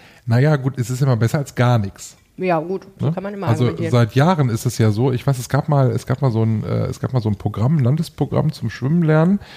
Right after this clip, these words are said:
Speaker 1: äh, das hieß, oh, wie hieß es? Weißt du, kennt das jemand? Mit dieser Ente da drauf?
Speaker 2: Nee.
Speaker 1: Ähm,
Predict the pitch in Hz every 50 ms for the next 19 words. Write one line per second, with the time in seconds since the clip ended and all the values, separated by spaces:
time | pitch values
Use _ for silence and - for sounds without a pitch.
0 | - - - - - - - - - 117 120 113 - 117 117 - - - - 147
1 | 156 165 175 170 - - - - - - - 90 82 - 104 92 - - _ _
2 | _ _ _ _ _ _ _ _ _ _ _ - 104 98 92 131 - - - 101
3 | - - - - - 135 - - - 113 - 147 151 - - 143 165 190 - -
4 | - - - - - - - 117 110 110 - 95 135 - - 214 208 - - -
5 | 170 - - - 208 196 - - _ - - 165 151 151 - - - - - -
6 | _ _ - - 110 113 110 113 110 110 110 117